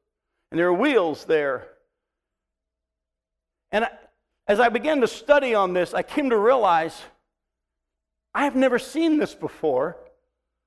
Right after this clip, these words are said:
The, I thought the first time we saw the wheels was here in Ezekiel chapter one.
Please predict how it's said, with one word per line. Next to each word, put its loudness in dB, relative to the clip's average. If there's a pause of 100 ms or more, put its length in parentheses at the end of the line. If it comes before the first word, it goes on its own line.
(1000)
The, 2
I 2
thought 0
the -4
first -4
time 0
we -2
saw 2
the 0
wheels 0
was -4
here -6
in -2
Ezekiel -4
chapter -2
one. 0